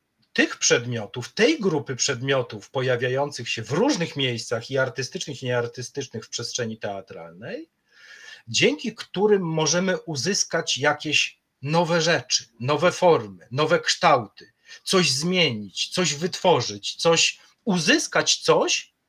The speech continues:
co wcześniej nie istniało, albo przetworzyć jakąś rzecz, albo jakąś sytuację, albo jakiegoś człowieka w jakiś stan, który, którego wcześniej nie było. Na przykład z-,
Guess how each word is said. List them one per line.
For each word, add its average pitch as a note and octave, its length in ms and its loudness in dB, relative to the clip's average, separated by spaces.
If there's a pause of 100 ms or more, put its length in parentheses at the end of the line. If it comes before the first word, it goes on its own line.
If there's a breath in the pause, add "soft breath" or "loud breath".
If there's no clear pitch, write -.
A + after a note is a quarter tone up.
co E3+ 160 0
wcześniej F#3+ 520 0
nie D#3+ 200 -4
istniało, D3 840 -4 (560 soft breath)
albo F#3+ 320 8
przetworzyć B3 680 2
jakąś F3 340 0
rzecz, C#3+ 380 2
albo B2 220 0
jakąś A#2+ 300 -4
sytuację, B2+ 520 -2
albo A#2+ 180 -2
jakiegoś A#2 340 -8
człowieka C#3 540 -8 (280 soft breath)
w - 40 0
jakiś B3+ 260 6
stan, D4+ 420 6
który, D4 500 0 (1300)
którego A#3 300 8
wcześniej D#4 340 2
nie D#4 120 0
było. F3 180 4
Na E3+ 80 8
przykład F#3 260 2
z-, D#3+ 80 -4